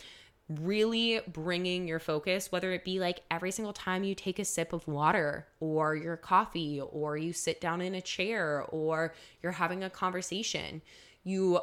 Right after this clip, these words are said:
focus your breath down into your belly and you take some deep, full breaths as you're doing it, then that is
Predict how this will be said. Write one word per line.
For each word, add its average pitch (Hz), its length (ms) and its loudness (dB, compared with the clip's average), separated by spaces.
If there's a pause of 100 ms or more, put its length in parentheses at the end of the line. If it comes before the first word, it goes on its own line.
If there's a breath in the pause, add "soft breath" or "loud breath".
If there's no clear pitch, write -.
focus 185 840 0
your 165 260 4
breath 156 540 0 (160)
down 156 400 2 (120)
into 151 720 -2
your 156 280 -2
belly 151 460 0
and 160 140 -2
you 147 160 -4
take - 380 -4
some 151 240 -6
deep, 143 340 -6
full 151 200 -4
breaths 143 420 -2
as 147 160 -2
you're 139 100 -2
doing 139 360 -4
it, 269 240 2 (480 loud breath)
then 160 580 0
that 160 320 6
is 156 400 2